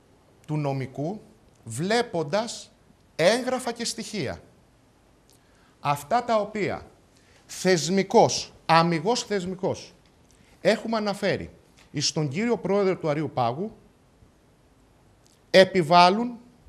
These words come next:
την άμεση κινητοποίηση των θεσμικών οργάνων, προκειμένου να διερευνηθούν τα καταγγελόμενα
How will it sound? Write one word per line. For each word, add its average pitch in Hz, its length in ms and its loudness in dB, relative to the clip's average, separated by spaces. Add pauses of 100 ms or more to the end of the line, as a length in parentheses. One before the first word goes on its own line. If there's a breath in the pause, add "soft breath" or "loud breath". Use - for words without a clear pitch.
(760 soft breath)
την 170 240 2
άμεση 233 500 2
κινητοποίηση 147 1080 -6
των 156 180 -6
θεσμικών 139 800 -8 (120)
οργάνων, 123 600 -4 (1000 soft breath)
προκειμένου 170 760 0 (240)
να 160 320 4
διερευνηθούν 143 880 -2 (680)
τα 202 120 4
καταγγελόμενα 151 1120 4